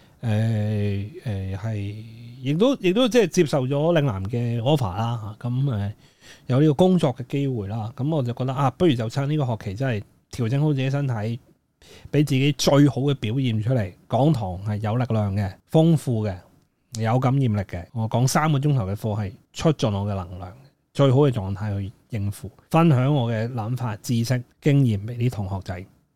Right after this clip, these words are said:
同學女啦、同學仔女。誒，做到喎，啊，八月十號開始廿一日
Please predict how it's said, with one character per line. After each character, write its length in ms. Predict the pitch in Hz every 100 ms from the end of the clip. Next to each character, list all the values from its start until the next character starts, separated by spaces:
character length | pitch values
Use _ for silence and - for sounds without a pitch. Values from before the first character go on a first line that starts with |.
| -
同 200 | 113 101
學 160 | 101
女 80 | 101
啦、 200 | 110 98 -
同 140 | 101
學 60 | 98
仔 160 | -
女。 80 | 101 98 - _ _ - - -
誒， 760 | - 175 170 156 143 135 139 131 _
做 140 | - 135
到 80 | 127
喎， 300 | 156 113 98 _
啊， 100 | 123 -
八 120 | 156
月 120 | 147
十 100 | 127
號 260 | 147 143 160
開 60 |
始 120 | 165 151 160
廿 120 | - 120 120 127 135
一 60 | 180
日 60 | -